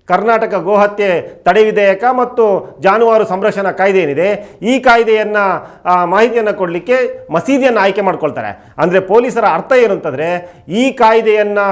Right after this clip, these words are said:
ಉಲ್ಲಂಘನೆ ಮಾಡುವವರು, ಉಲ್ಲಂಘನೆ ಮಾಡಿ ದನ ಸಾಗಾಟವನ್ನ ಮಾಡುವಂಥವ್ರು, ದನದ ವಧೆಯನ್ನ ಮಾಡುವಂಥವ್ರು ಕೇವಲ ಮುಸ್ಲಿಮರು,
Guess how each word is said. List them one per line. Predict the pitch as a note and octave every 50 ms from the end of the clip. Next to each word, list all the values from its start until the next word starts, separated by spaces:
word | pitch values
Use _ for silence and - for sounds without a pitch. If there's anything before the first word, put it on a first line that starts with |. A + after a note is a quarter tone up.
| F#3 F3+ E3
ಉಲ್ಲಂಘನೆ | E3+ A3 B3+ C4+ C4 B3 A#3+ A3+
ಮಾಡುವವರು, | G#3 F#3+ F3 D#3 D3+ C#3+ C#3+ D#3+ F#3+
ಉಲ್ಲಂಘನೆ | G#3 G#3 F3 F#3+ A3 A#3+ B3 A#3+ A#3+ A#3 A3
ಮಾಡಿ | A3 G#3 G#3 G3 G3 E3
ದನ | E3+ F3+ A3+
ಸಾಗಾಟವನ್ನ | A3+ B3 A#3 - A3 G3 F#3 F#3+ F#3 F#3+ F#3
ಮಾಡುವಂಥವ್ರು, | F3+ F3+ F3+ F3 F3+ F3+ F3 D#3 F#3+ F3+ F#3 G#3 A3+ B3 A#3+ B3 - - - - C3
ದನದ | D3+ F#3+ A3 A#3 G#3
ವಧೆಯನ್ನ | A3 F#3+ F#3 F#3+ A3 A#3 A#3 A3+ G#3+
ಮಾಡುವಂಥವ್ರು | G3+ F#3+ F#3+ F#3 F#3+ F#3 F3 D#3 F3+ F3 F#3 G#3 A#3+ B3 B3
ಕೇವಲ | B3 - - - - - G#3+ B3+ C#4 C#4 C#4 C#4 C4 B3+
ಮುಸ್ಲಿಮರು, | A#3 A#3 A#3 A#3 G#3 A3+ A3 G3+ F#3+ G3 G3 F#3 C#3+ A2+ - - - -